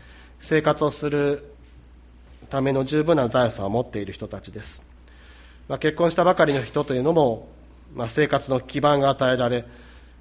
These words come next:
まさに今、幸せの中に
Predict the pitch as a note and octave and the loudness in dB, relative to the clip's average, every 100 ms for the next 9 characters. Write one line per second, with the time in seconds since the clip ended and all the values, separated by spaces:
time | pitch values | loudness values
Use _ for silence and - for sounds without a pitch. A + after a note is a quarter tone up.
0 | - - A#2+ A#2+ B2+ E3 C3 G#2+ - - | -12 -8 -6 -4 0 0 2 0 -4 -18
1 | - - - - B2+ A2+ G#2+ A2 A2+ C3 | -20 -20 -12 -4 0 0 0 -4 -2 -2
2 | C3 G#2 F#2+ | -2 -6 -8